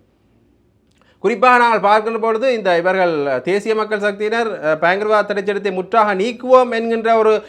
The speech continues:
அலையில தான் வந்தார்கள். உண்மையிலேயே அன்று அலை அதிகரித்ததற்கான ஒரு காரணமாக இந்த பயங்கரவாத தடை சட்டத்தை நீக்குவோம் என்கின்ற விடயமும் காணப்பட்டது. இருந்தாலும் கூட அது தொடர்பான கைதுகள் நடந்த வண்ணமே இருக்கின்றன.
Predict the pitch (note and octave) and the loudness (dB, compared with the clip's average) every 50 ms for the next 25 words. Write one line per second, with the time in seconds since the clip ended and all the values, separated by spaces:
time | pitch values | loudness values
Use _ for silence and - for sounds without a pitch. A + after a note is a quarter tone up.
0 | - - - _ D#3 F3+ G#3+ A#3 A#3+ A#3 A#3 B3+ C4 B3+ A3+ A3 A3 A3 A3 G3 | -16 -20 -6 _ 4 4 4 4 4 4 2 2 2 2 2 2 2 4 4 2
1 | E3 C#3+ A#2+ - - D3+ D#3 G3 G#3+ A3+ A#3+ B3 G3+ G3 G#3 A#3 A#3+ B3+ A#3+ A3+ | 2 0 -4 -10 -10 -8 -4 -2 0 2 4 4 4 4 2 2 2 4 6 6
2 | A3+ A#3 A#3+ A#3 G#3 A#3+ G3 A3 A#3 A#3+ A#3 A3 A#3+ A#3+ A#3 A3+ A3+ A#3+ A#3 A3+ | 6 4 2 2 2 2 0 2 0 0 0 2 0 0 0 2 2 2 4 4
3 | A3+ G#3+ G3 - G#3 G3+ G#3 A3 A#3 A#3+ A#3+ A#3 A3+ A3+ A3+ D#4 D#4 C#4+ C4 B3+ | 2 0 0 0 2 4 4 4 4 2 2 4 4 4 4 2 -2 0 2 2
4 | A#3 G3 G3+ G3+ G#3+ A#3 B3 B3 B3 B3 A#3+ A#3 A#3 A3+ A#3 A3+ A3+ G#3 A3 G#3+ | 2 2 2 0 0 2 0 0 2 4 4 4 4 2 -2 -4 -2 -4 -4 -4
5 | G3+ G#3+ F#3+ G3 A3+ B3 A3+ A3+ B3 A#3+ A#3 A#3 A#3 A3+ A3+ A3+ A3+ G#3+ A3+ G#3 | -2 -4 -2 -2 -4 -4 -2 2 2 2 2 2 -2 -2 -2 -2 0 2 2 2
6 | G3+ - - - - - - G#3+ A3 A3+ A#3 C4 C4+ B3+ A#3 G#3+ G#3 G#3 F3 F3 | 0 -2 -8 -18 -20 -6 0 0 2 2 0 -2 0 2 2 2 2 2 -2 -2
7 | E3+ G#3+ C4+ C4+ B3+ C#4+ C#4 C#4 D4 C#4+ C4+ C4+ C4 A#3+ A3+ A#3 A#3 C#4 D#4 C#4 | -4 -4 -4 -4 -2 -2 2 4 6 6 6 6 4 2 2 4 4 6 8 8
8 | B3 B3+ B3 B3 B3 A#3+ A#3 A3+ A#3+ A#3 A3+ A3 G#3 F#3 - G#3 G3+ G#3+ G#3 A3+ | 6 6 6 6 4 4 4 6 6 6 6 6 2 0 2 2 2 2 4 2
9 | B3+ C4+ B3 A3+ A3+ A3 G#3+ G#3 F#3+ F#3 F3 F3+ F#3+ G3+ F#3+ E3 - D#3 C3+ A#2+ | 2 2 2 -2 -4 -2 -2 0 0 0 0 0 -2 -2 -2 -4 -6 -8 -8 -6
10 | A#2+ C3+ C#3+ | -6 -6 -6